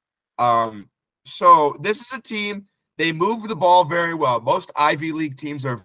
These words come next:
very fundamental. Um, I, I don't know, 'cause I feel like, I feel like Creighton's gonna win this one. Creighton's a nine and a half point favorite. Like, last year when Saint Peter's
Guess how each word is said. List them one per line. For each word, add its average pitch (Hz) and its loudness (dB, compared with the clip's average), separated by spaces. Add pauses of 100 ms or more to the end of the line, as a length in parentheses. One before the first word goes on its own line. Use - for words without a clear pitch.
very 151 -2
fundamental. 127 -6 (640)
Um, 107 -4 (1300)
I, 139 -8 (120)
I 165 4
don't 160 0
know, 151 4
'cause 180 -8 (880)
I 277 0
feel 247 0
like, 196 4
I 160 0
feel 190 -6
like 156 0
Creighton's 127 -4
gonna 104 -12
win 92 -12
this 92 -16
one. 95 -16
Creighton's 202 -2
a 175 -4
nine 147 0
and 151 -2
a 143 0
half 135 -2
point - -6
favorite. 120 -4 (320)
Like, 180 4
last 175 2
year 247 -6
when 202 -2
Saint 170 -8
Peter's 165 -2